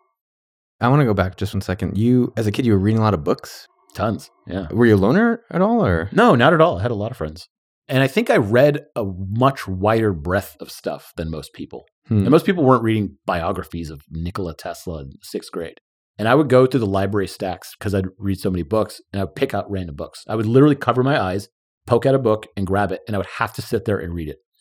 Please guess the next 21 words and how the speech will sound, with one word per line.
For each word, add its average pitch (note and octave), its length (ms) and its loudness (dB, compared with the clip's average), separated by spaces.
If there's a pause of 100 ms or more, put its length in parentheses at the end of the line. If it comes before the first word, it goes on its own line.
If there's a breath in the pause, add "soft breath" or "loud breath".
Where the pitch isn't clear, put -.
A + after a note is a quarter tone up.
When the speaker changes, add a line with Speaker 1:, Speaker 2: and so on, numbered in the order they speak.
(120)
Speaker 2:
I A#2+ 60 2
could C3+ 140 -6
speed A3 260 0
read G#2 140 4
it G2 120 -4 (240)
or - 60 -12
skip - 240 0
over C3+ 140 6
chapters B2+ 380 -2
if - 40 -14
they F#2+ 100 -6
sucked, - 400 -6 (360)
but G#2+ 100 2
I G2+ 60 2
would G2 80 -2
have A#2+ 200 -2
to - 80 -8
read F#2+ 140 -2
the F2+ 60 -6
entire F2 240 -8
book. - 240 -16